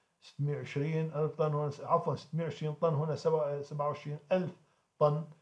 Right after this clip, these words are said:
يعني هون سبعة آلاف هون أربعمية طن، هنا ستمية وعشرين،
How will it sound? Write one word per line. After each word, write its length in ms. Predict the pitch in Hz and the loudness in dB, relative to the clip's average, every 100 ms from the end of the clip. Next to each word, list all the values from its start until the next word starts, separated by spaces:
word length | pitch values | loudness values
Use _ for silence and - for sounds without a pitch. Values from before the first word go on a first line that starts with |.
| _ _ | _ _
يعني 140 | 120 120 | -8 -2
هون 140 | 151 | 0
سبعة 300 | - 156 147 151 | 2 2 0 2
آلاف 460 | 151 156 160 - | 4 4 2 0
هون 100 | 143 | -4
أربعمية 440 | 139 117 131 160 143 | -2 -2 -2 -2 -4
طن، 360 | - 151 165 175 _ _ _ _ | 0 2 2 -2 _ _ _ _
هنا 260 | 139 143 127 | -2 -2 -2
ستمية 440 | - 143 - 180 | -2 -2 0 0
وعشرين، 640 | 170 139 - 147 151 147 | 0 -2 -2 -2 -2 -2